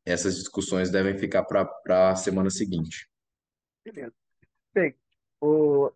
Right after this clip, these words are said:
Speaker 2: na agenda da Brasca desta semana, dois pontos de atenção. A reunião do Conselho Diretor da entidade, que é marcada para o próximo dia cinco, terça-feira, e a reunião da Comissão de Inovação Corporativa, cinc,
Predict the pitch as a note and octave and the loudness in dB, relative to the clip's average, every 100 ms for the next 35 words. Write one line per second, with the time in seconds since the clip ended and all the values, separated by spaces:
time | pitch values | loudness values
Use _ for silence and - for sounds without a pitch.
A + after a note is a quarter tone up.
0 | - B3 G3 F#3+ G#3+ G3+ F3+ D3+ F3 F#3 | 0 2 2 2 0 2 0 -2 -2 -4
1 | - D#3 D3 C#3+ D3+ - C3+ D3+ F3 D#3+ | -4 -10 -8 -8 -10 -12 -6 -2 -2 0
2 | F#3+ F#3+ _ E3 F3+ F#3 D3 E3 F3 D3+ | 0 0 _ 0 0 0 0 -2 0 -4
3 | - C3 - _ _ _ _ - D#3 E3 | -2 -6 -6 _ _ _ _ -6 -2 2
4 | F#3 F#3+ A3 F#3+ - E3+ - E3 C#3+ D3+ | 4 4 2 -2 -6 -6 -4 -6 -4 -4
5 | D3 C3+ C#3+ C3+ D3 C3+ C3 D3 F#3+ F3+ | -4 -6 -8 -6 -10 -10 -6 -2 -2 -4
6 | _ C3+ C3 B2+ C3+ C#3 - C#3+ C#3 - | _ -8 -6 -6 -8 -6 0 0 0 -4
7 | C3 - D3 - C3 C3 C3 C#3+ C3 - | -6 0 0 -2 -10 -10 -4 -4 -4 -8
8 | _ _ E3 G#3 A3 D3 D3+ C#3 C3+ B2+ | _ _ -2 0 -2 -6 -4 -2 -4 -4
9 | D#3 F3 G#3+ A3+ _ _ _ _ _ - | 0 2 2 0 _ _ _ _ _ -2
10 | G3 G3+ G3+ F3 A3 A3 G#3 A3 G#3 - | 2 4 4 2 -4 -4 -4 -4 -6 -6
11 | G3 F#3 - G3 F3+ F3+ F3 E3 C#3+ F#3 | -6 -8 -6 -8 -6 -6 -4 -4 -2 -4
12 | F3+ E3+ - F3+ D#3+ - - F3 D3 D3+ | -4 -6 -2 0 0 -2 -2 -2 0 -2
13 | _ G#3 F#3 - A2+ | _ -2 -2 -4 -18